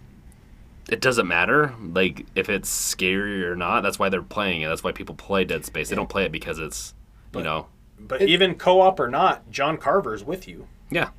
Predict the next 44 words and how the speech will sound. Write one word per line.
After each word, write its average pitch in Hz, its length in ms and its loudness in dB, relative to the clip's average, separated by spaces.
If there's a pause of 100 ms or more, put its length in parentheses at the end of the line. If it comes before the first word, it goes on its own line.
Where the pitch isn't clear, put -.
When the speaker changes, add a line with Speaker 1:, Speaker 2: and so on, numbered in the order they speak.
(140)
Speaker 3:
That 196 100 8
Speaker 2:
And 208 80 4
you, 226 80 -2
Speaker 3:
takes 190 260 6
Speaker 2:
you 202 80 2
Speaker 3:
away 160 120 0
Speaker 2:
could 202 100 10
have 196 100 12
Speaker 3:
the 202 60 2
Speaker 2:
made 202 180 6
that - 220 8
Speaker 3:
scariness. - 40 0
Speaker 2:
same 175 300 0
announcement 131 300 0
Speaker 1:
It's 147 140 4
true. 185 400 10
Speaker 2:
without 143 360 4
relating 143 380 -2
it 131 160 -10
to 135 100 -8
being 135 180 -8
scary 139 360 -2
at 110 80 -2
all. 120 320 -4 (180)
Like, 143 260 -2 (460)
co-op 247 340 8
is 170 120 4
something 175 320 2
that - 100 -6
people 185 240 -2
generally, 151 720 -4
generally 170 380 0
want 143 280 -2
in 143 140 -6
most 165 320 2
games 147 280 -2
that 131 120 -4
come 120 200 -6
out, 117 220 -8
or 117 140 -4
some - 220 4
form 180 240 0
of 123 80 -6
multiplayer. 123 600 -10